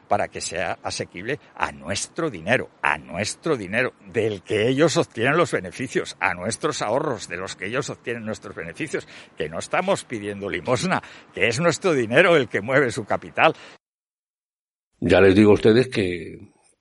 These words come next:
Speaker 2: que ya hubiera querido el ministro Garzón, el ministro de Consumo, tener la eficacia de esta campaña, porque la propia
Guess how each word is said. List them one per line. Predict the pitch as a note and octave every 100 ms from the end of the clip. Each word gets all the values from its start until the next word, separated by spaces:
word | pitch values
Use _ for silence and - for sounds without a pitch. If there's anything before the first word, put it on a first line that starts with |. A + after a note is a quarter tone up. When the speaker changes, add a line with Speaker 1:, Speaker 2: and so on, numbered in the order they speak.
| _
Speaker 2:
que | - E2
ya | F#2+
hubiera | G2 G2+ G2 F#2
querido | F#2 F2 A#2 G#2 E2 E2+
el | E2
ministro | E2+ F2+ - F2+
Garzón, | F#2 - G2+ G#2+ -
el | D#2+
ministro | D#2+ E2+ F2
de | E2
Consumo, | F2+ E2+ - F#2+ G#2 A#2
tener | F#2 E2 E2 F2 F#2 A2
la | F2+ F2
eficacia | - F2 F2 - G#2
de | F2+
esta | - E2
campaña, | E2+ D#2+ A2 A#2 F2 -
porque | A2 G2+ F#2 A#2 A#2 G#2 F2+ E2 D#2+ D#2+ D2+ D#2
la | D#2+ D#2+
propia | E2+ F2+ G2 F2+ E2 D#2+